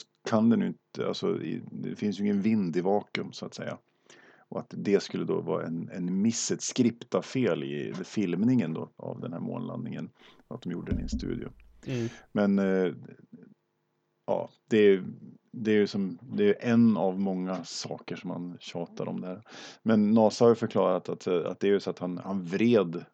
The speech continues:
Speaker 1: på flaggan och då svajar den till, eller rörde på sig, liksom så. Så det, det har, det är ju motbevisat många gånger, liksom, och, och så.
Speaker 2: Men månen
Speaker 1: Men,
Speaker 2: har
Speaker 1: eh,
Speaker 2: väl ändå, eh, gravitation, typ, eller? Kan, för det kanske inte har något med det
Speaker 1: Ja.
Speaker 2: att göra.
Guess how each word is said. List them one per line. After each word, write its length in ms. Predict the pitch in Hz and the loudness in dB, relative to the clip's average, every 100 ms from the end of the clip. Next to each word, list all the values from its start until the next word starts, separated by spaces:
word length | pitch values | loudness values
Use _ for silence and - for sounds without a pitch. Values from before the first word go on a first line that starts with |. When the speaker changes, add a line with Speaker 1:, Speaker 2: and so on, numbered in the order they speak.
| _ - | _ -14
Speaker 1:
på 100 | 98 | -8
flaggan 560 | - 95 82 87 85 | 0 0 -2 -8 -8
och 120 | 90 | -10
då 160 | 87 90 | -10 -10
svajar 540 | - - 90 85 80 80 | -10 -8 -6 -4 -4 -6
den 200 | 85 85 | -10 -12
till, 360 | - 90 76 - | -12 -12 -12 -10
eller 220 | 101 95 | -6 -2
rörde 340 | 90 80 98 | -4 -4 -6
på 200 | - - | -8 -12
sig, 180 | - - | -12 -16
liksom 240 | - - - | -16 -16 -16
så. 180 | - | -16
Så 120 | - 92 | -6 -2
det, 200 | 92 - - - - - | -2 -2 -14 -16 -16 -4
det 120 | 98 | -2
har, 140 | 107 | 0
det 120 | 104 | 2
är 40 | 107 | 6
ju 120 | 120 | 8
motbevisat 920 | 117 104 - 101 120 117 - - - 123 | 8 4 0 2 2 2 -2 -8 -14 -14
många 280 | - 92 87 | -10 -6 -6
gånger, 340 | 90 90 107 | -4 -6 -6
liksom, 320 | - - 85 90 | -8 -10 -10 -10
och, 160 | - _ - | -12 _ -12
och 180 | 90 | -12
så. 160 | - 107 - _ _ _ | -10 -14 -14 _ _ _
Speaker 2:
Men 200 | 160 139 | 4 8
månen 360 | 151 131 110 165 | 10 8 6 6
Speaker 1:
Men, 20 | 175 | 6
Speaker 2:
har 40 | |
Speaker 1:
eh, 40 | |
Speaker 2:
väl 100 | 151 | 8
ändå, 380 | 151 127 123 117 113 | 6 4 6 6 6
eh, 320 | 101 127 113 | 2 2 2
gravitation, 1120 | 113 117 113 117 113 127 147 208 214 208 202 - | 4 2 2 -2 0 -2 -2 -4 -4 -6 -8 -6
typ, 240 | 196 196 _ _ | -6 -6 _ _
eller? 320 | - 165 190 - _ _ | 0 0 -4 -10 _ _
Kan, 140 | - - - 190 - - | -8 -8 -12 -18 -18 -16
för 120 | - | -4
det 100 | 127 | -4
kanske 260 | 127 139 160 | -2 -4 -2
inte 140 | 147 | 0
har 120 | 143 | 0
något 240 | 131 120 131 | 0 -2 -2
med 140 | 123 | 2
det 60 | 113 | 4
Speaker 1:
Ja. 100 | 113 | 4
Speaker 2:
att 60 | |
göra. 220 | 120 113 | 2 0